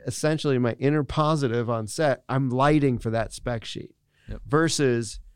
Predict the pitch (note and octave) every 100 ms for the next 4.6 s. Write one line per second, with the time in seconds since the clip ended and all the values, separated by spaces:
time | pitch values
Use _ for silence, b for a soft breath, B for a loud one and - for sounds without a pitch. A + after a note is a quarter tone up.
0 | _ - F3 F#3 E3 D#3 D3 C#3 C#3 C3
1 | B2+ A#2 B2+ A#2+ A2+ A2 - _ - A#2+
2 | A#2+ A2+ A2 A2 C3+ C3+ B2 B2+ A#2 A2
3 | A2 A2+ A2 G#2+ - G2+ G2 G2 G2 -
4 | G#2 G#2 G#2 D#3+ F3